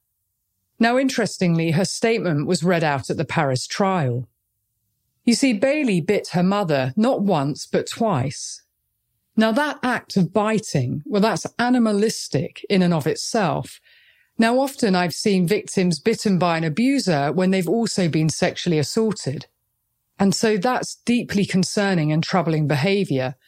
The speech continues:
And if I were interviewing Jules, I would be asking questions about that. And just remember, in Bailey's diary, by his own admittance, he had written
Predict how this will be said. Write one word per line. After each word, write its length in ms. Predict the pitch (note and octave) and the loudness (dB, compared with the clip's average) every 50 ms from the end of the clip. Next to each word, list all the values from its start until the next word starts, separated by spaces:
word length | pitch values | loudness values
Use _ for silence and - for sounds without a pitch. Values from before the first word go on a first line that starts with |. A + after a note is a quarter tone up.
| _ _ - _ | _ _ -8 _
And 120 | - A3 A3 | 0 2 2
if 140 | A#3+ - D4 | 2 2 0
I 120 | C#4 C4+ | 0 2
were 180 | C4+ B3+ A#3 - | 2 0 0 0
interviewing 640 | - C4 C4+ C4+ - C4 F#3+ F#3+ F3+ D#3 C#3+ C#3+ C#3+ | 2 2 2 2 2 2 2 2 2 2 2 0 0
Jules, 540 | C3 - D3+ C3+ B2+ B2 A#2+ B2+ B2 - - - _ _ _ _ _ _ _ | 0 0 0 0 0 -2 -2 -4 -6 -8 -10 -14 _ _ _ _ _ _ _
I 140 | - G3+ G#3 | 0 2 2
would 160 | - A#3+ G#3+ | 2 2 0
be 160 | E3 G#3+ G#3 F#3+ | 0 0 0 2
asking 380 | F#3 F3+ D3 - - F3 E3+ | 0 0 -2 -2 -2 0 0
questions 580 | E3 - G#3 G#3 F#3 - - - D#3 C#3+ C3+ B2 | 0 0 0 -2 -2 -4 -4 -2 -2 0 0 0
about 320 | C3+ B2+ C3 B2+ C3 - | 0 0 0 0 -2 -2
that. 240 | - C3 B2 B2+ - - _ _ _ _ _ _ _ _ _ _ _ _ _ _ _ _ _ _ _ _ - | -4 -4 -4 -4 -6 -8 _ _ _ _ _ _ _ _ _ _ _ _ _ _ _ _ _ _ _ _ 0
And 180 | G3+ G#3 G#3 F3+ | 2 2 2 2
just 240 | C4+ C#4 - - | 0 -2 0 0
remember, 720 | - B3+ A3 A3 A3 A3+ A3+ A3+ G#3 D3+ C#3+ B2+ B2+ B2+ - | 0 2 2 2 2 2 2 2 2 2 0 0 0 -2 0
in 200 | - E3+ F3+ E3+ | 0 2 2 2
Bailey's 440 | G#3 G3+ F#3+ F#3+ F#3 F#3 F3+ D#3 C#3+ | 2 2 2 2 2 0 0 -2 -2
diary, 640 | - - G#3 G#3+ A3 A3 G#3+ F3 C#3+ C#3 B2+ B2 | 0 0 2 2 2 0 0 0 0 0 -2 -2
by 220 | B2+ B2+ F3+ F3+ E3+ | -2 0 0 2 2
his 160 | E3 F#3 - | 2 0 2
own 240 | G#3+ G#3+ A#3 B3 A#3 | 0 2 2 2 2
admittance, 720 | F#3+ C3 D#3+ D#3+ C#3+ A#2+ - - D3 C3 B2+ C3 - - | 2 2 2 0 0 0 -2 -4 -4 -4 -4 -4 -6 -6
he 220 | - - F#3+ F#3+ F3 | -2 0 2 2 2
had 120 | G3 E3 | 2 2
written 600 | F3+ F#3+ A3 A#3 A3+ - - E3 C3 A#2+ B2 C3+ | 0 0 0 0 -2 -2 -2 -2 -2 -2 -2 -4